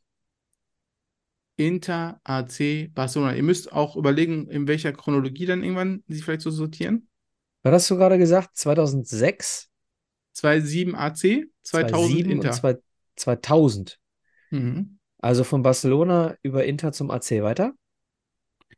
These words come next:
Speaker 1: Zweitausendfünf, Real Madrid.
Speaker 2: Von Inter nach Madrid zum A C.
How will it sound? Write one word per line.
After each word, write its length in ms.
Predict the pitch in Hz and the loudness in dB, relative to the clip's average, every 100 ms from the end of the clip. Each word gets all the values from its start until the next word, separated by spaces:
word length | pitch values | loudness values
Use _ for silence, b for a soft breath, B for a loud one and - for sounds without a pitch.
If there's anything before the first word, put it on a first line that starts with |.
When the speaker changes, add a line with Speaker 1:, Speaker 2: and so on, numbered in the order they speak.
| _ _ _ _ | _ _ _ _
Speaker 1:
Zweitausendfünf, 880 | - 143 151 151 143 - 254 208 - _ _ _ _ _ _ | -2 2 2 2 0 2 2 2 0 _ _ _ _ _ _
Real 360 | 131 127 143 165 | -4 0 2 0
Madrid. 420 | 180 170 143 - _ _ _ _ _ _ _ _ _ _ _ _ _ _ _ _ _ _ _ _ _ _ _ b b b b _ _ _ _ _ _ _ _ _ - | -2 -2 -4 -6 _ _ _ _ _ _ _ _ _ _ _ _ _ _ _ _ _ _ _ _ _ _ _ b b b b _ _ _ _ _ _ _ _ _ -6
Speaker 2:
Von 360 | 120 117 - _ _ | -6 -6 -10 _ _
Inter 1040 | 131 139 190 214 - 208 208 220 226 226 226 151 135 _ | 0 2 2 -2 0 2 2 0 -2 -4 -10 -18 -20 _
nach 440 | 127 120 131 127 143 | -4 0 2 0 0
Madrid 560 | 127 123 131 160 170 | 0 0 2 2 0
zum 300 | - - 147 | -8 -2 -2
A 260 | - 127 135 | 0 -2 -2
C. 480 | - 113 - 110 | -6 -8 -8 -10